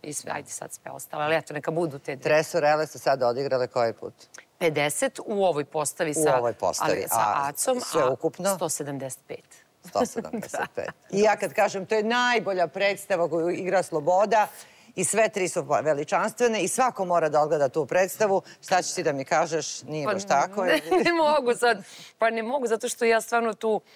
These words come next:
Speaker 1: ipak, e, bi možda Natašu izdvojila kao, kao naj-, najzreliju i najnekako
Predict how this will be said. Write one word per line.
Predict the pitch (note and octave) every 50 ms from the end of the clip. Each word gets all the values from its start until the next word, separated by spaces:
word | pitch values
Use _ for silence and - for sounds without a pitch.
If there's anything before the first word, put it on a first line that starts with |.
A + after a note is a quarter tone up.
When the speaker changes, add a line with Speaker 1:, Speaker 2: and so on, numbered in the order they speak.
| - _ - - -
Speaker 1:
ipak, | - A3 - A3+ G3+ - - F#3
e, | E3+ F3 - - - - -
bi | F3+ F3 F3+ F#3+
možda | F#3+ G3 G3 F#3 F3 F#3+ F3+ D#3+ - _ - - _ _ _ _ _ _ - - - - -
Natašu | - F#3 F#3 F#3+ F#3 F3+ - - F#3 - - F3+
izdvojila | E3+ D#3+ D#3 D3 E3 E3+ E3 E3 F3 E3+ D#3+
kao, | - - - E3+ E3 E3 D#3+ D#3+ D#3 D3
kao | - - E3+ D#3
naj-, | D#3 D#3 D#3 D3 D3 D#3+ D#3+ E3 D#3+ E3
najzreliju | E3 E3 D#3+ D#3+ C#3+ C3+ D#3+ D#3+ E3 E3 E3 E3+ D#3
i | D3 D3+
najnekako | D3+ D3+ D#3 D#3 D3+ D3 D#3 D3+ - - - - - D3+ C#3+